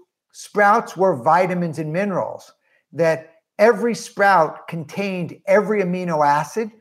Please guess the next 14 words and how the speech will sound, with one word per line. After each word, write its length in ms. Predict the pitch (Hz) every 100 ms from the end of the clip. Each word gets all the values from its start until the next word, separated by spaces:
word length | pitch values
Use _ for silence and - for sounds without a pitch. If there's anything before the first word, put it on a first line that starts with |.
| _
to 80 | -
form 500 | 175 - 185 175 175
complete 480 | 156 135 - 135 -
proteins. 800 | - 180 190 - 196 185 185 180 _ _
They 180 | - 165
were 160 | 139 131
phytonutrients, 1080 | - - 185 190 190 180 180 185 180 175 139
micronutrients, 960 | 151 180 180 180 180 180 185 175 143 _ _ -
polyphenols, 960 | 175 185 180 180 185 180 175 175 175
bioflavonoids. 1200 | - 170 185 175 - 175 175 160 175 165 165 160 - _ _ _
They 120 | 175
had 240 | 170 165 -
so 480 | - - 226 226 226
much 500 | 196 196 151 -